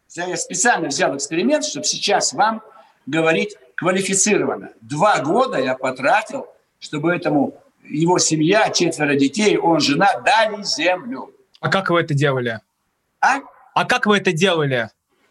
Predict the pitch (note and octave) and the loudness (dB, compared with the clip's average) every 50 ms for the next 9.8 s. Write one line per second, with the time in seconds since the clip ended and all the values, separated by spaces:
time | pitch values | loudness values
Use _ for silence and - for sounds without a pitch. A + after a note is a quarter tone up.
0 | _ - D#3 G3 G3+ A3+ C4+ D#4+ E4+ F4 C4 B3+ D4+ D4+ D#4 D#4 D#4+ E4 E4+ E4+ | _ -4 0 0 2 2 2 2 0 0 0 -2 -2 0 0 0 2 2 2 2
1 | E4 E4+ - C4 A3 G#3 - - D#3+ A3 A#3 - - A#3+ A#3+ - - G#3+ G3+ E3+ | 2 2 0 0 0 -2 -4 -2 -2 -2 -2 0 0 0 0 0 0 0 0 0
2 | C3+ A#2 - - - D3+ D3+ F3 F#3 F3+ E3+ D3+ C#3+ B2 B2+ - - _ _ _ | 0 -2 -6 -10 -10 -6 -2 0 0 0 0 0 -2 -4 -4 -6 -12 _ _ _
3 | _ _ _ - A3+ A3+ - C#4+ D4 D4+ D4 - D#4+ D#4 C#4+ - - C#4 A#3 - | _ _ _ 0 0 2 4 4 4 2 2 2 0 0 0 0 -2 -4 -6 -8
4 | - - _ _ _ _ _ - B2+ E3+ G#3 A3+ B3+ C#4 C#4 C4+ C#4 C4+ B3+ D4+ | -10 -14 _ _ _ _ _ -6 -2 0 2 2 2 2 2 2 2 0 2 2
5 | D4+ C#4+ C4+ - - B3 A#3 A3+ G#3+ G3+ E3+ - - - - - - - - _ | 2 2 2 2 0 0 2 2 2 2 2 0 -2 -4 -8 -12 -16 -20 -18 _
6 | - - G3+ G#3+ C4+ C#4+ D#4 D#4+ C#4 G#3 - - - - - - - - B3+ C4 | -4 -2 0 2 2 2 2 0 0 0 -2 -4 -6 -14 -20 -20 -6 -2 0 2
7 | - - D#4 D4+ C4 F#3 - - - - - - - _ _ C3+ B2 - - - | 2 2 2 2 2 2 0 -4 -8 -14 -18 -20 -20 _ _ -8 -8 -6 -4 0
8 | F3 F#3+ F3+ D3+ - - - - - - _ - C#3 F#3 A#3 A#3+ G3 F3+ A#3 A#3 | 2 2 2 2 0 -4 -8 -12 -16 -20 _ -6 -2 0 2 2 2 0 0 0
9 | G#3+ G3+ - C#3 D#3+ G3 F#3+ - - - B3+ B3 G3+ - - | 0 0 -2 -2 -2 -2 -2 -2 -4 -2 0 0 0 0 -2